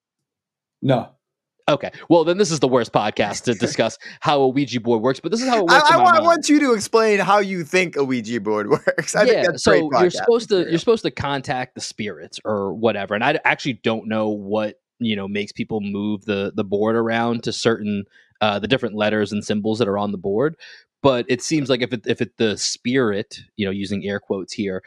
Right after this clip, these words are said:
Speaker 2: is supposed to be telling you a message, it keeps coming back to the same thing over and over. So for me, in my Ouija board analogy, was Spot Track, and the s-, trade machine I was using kept saying,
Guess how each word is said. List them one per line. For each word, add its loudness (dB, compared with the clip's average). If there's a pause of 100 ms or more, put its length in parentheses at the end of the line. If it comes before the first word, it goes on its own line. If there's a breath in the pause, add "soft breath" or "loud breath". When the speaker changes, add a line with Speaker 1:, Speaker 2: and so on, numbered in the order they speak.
(240 loud breath)
Speaker 2:
is -2
supposed -2
to -8
be -4
telling -2
you 0
a -8
message, -4
it -14
keeps -4
coming -2
back -2 (120)
to -8
the -12
same -4
thing -6
over -4
and -10
over. -4 (300 loud breath)
So 2
for 0
me, 0
in 0
my 0
Ouija -4
board -2
analogy, -4 (300 loud breath)
was 0 (180)
Spot -4
Track, -4
and 2
the -2 (540)
s-, -8
trade 2
machine 0
I -2
was -8
using 0
kept -4
saying, -2